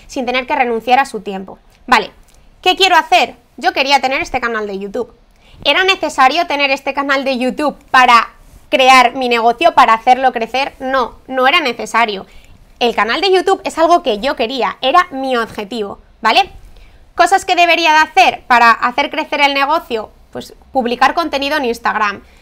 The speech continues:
ya también, los que me conocéis ya un poco en detalle, sabéis que Instagram es que es la red social que más detesto.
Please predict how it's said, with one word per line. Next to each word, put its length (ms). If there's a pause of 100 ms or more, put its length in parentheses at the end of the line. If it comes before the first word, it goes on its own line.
ya 140
también, 400
los 140
que 80
me 120
conocéis 520
ya 360
un 80
poco 400
en 140
detalle, 560
sabéis 300
que 80
Instagram 560
es 120
que 80
es 80
la 120
red 120
social 380
que 80
más 200
detesto. 480